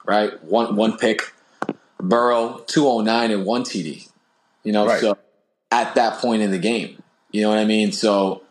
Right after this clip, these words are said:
Speaker 1: I mean, you know, maybe it's that familiarity, like we said, you know, those divisional opponents, you know, they, it's, you know, very close. You know, um, sometimes there's no rhyme or reason why these games are closer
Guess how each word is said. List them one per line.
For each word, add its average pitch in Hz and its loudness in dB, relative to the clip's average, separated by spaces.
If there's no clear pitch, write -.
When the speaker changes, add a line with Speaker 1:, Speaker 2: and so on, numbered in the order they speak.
Speaker 1:
I 107 2
mean, 104 2
you 113 2
know, 113 4
maybe 117 2
it's 110 -2
that 113 0
familiarity, 117 0
like 101 -2
we 101 -2
said, 98 -2
you 95 -4
know, 98 0
those 92 -2
divisional 98 -4
opponents, 107 -4
you 101 0
know, 92 2
they, 87 0
it's, - -2
you 92 0
know, 82 0
very 87 0
close. - -2
You 101 2
know, 87 2
um, 87 -2
sometimes 104 0
there's 98 2
no 98 4
rhyme 98 2
or 95 2
reason 95 0
why 95 2
these 90 0
games 98 0
are 87 -2
closer 98 0